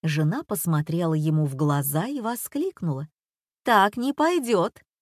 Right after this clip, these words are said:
Возвращайся в саванну и принеси домой еды. Вперед!» Кот нашел себе друга, самого сильного из всех. Он подошел к жене охотника и мурлыча спросил ее:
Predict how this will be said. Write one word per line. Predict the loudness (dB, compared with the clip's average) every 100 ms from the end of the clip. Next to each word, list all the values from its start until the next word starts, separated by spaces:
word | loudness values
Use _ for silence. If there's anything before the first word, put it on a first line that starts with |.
| _ 0
Возвращайся | 2 4 2 0 0 2 2 2 -2
в | 0
саванну | 4 6 6 4 2 0
и | -2
принеси | 0 -2 -2 -4 -2 0
домой | 2 2 2 0
еды. | 0 0 0 -2 -4 _ _ _ -20
Вперед!» | -4 4 8 8 6 2 -2 -20 _ _ _ _ _ _ _ _
Кот | 0 0 0 0
нашел | 2 2 0 0 0 0
себе | -2 0 2 2 2
друга, | 2 0 0 -4 -10 _ _ _ _
самого | -4 0 2 2 0 0
сильного | 0 0 0 0 -2 -4 -6 -6
из | -6 -6 -8
всех. | -8 -2 -2 -4 -10 _ _ _ _ -6
Он | -4
подошел | 0 2 2 2 0 0
к | 2
жене | 2 4 4 2
охотника | -2 0 0 -2 -6 -6 -2 0
и | 2
мурлыча | 2 2 2 0 -2 -4 -4
спросил | -4 -2 -4 -2 -4 -2 -2
ее: | 0 0 0 -4